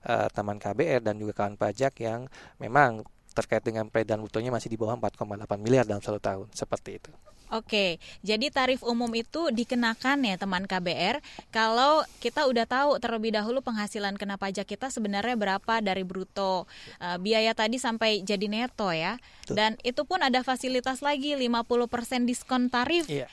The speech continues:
Speaker 1: betul.
Speaker 2: kalau omset di bawah lima puluh miliar. Dari tarif umum untuk wajib pajak badan itu kan dua puluh dua persen.
Speaker 1: Iya.
Speaker 2: Tetapi kalau di bawah empat koma delapan miliar tadi didiskon lah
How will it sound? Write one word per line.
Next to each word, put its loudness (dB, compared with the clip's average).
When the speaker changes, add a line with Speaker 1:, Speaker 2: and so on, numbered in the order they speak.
Speaker 1:
betul. 0
Speaker 2:
kalau 4
omset 0
di 0
bawah 4
lima 0
puluh 0
miliar. -4
Dari -2
tarif -2
umum -4
untuk -8
wajib -2
pajak -4
badan -2
itu -4
kan -2
dua 2
puluh 4
dua 2
persen. 2
Speaker 1:
Iya. -8
Speaker 2:
Tetapi -4
kalau 4
di 0
bawah 4
empat 0
koma -2
delapan -2
miliar -2
tadi -2
didiskon 0
lah 4